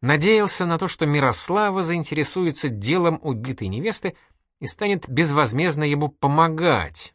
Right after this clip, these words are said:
Все-таки она частный детектив и работает за гонорар. Но уже не раз случалось одно из двух.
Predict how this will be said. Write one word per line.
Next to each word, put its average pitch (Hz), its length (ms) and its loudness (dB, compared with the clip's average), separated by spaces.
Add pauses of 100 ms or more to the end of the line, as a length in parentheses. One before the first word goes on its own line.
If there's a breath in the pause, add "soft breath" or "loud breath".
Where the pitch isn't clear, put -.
(120)
Все-таки - 380 -8
она 113 240 -4 (260 soft breath)
частный 120 560 0
детектив 117 560 -8
и 185 60 -6
работает 143 640 -2
за 120 200 0
гонорар. 127 400 -2 (1160)
Но 202 120 4
уже 185 160 2
не 180 120 -2
раз 135 180 0
случалось 160 460 -4
одно 127 200 0
из 131 100 2
двух. 95 260 -10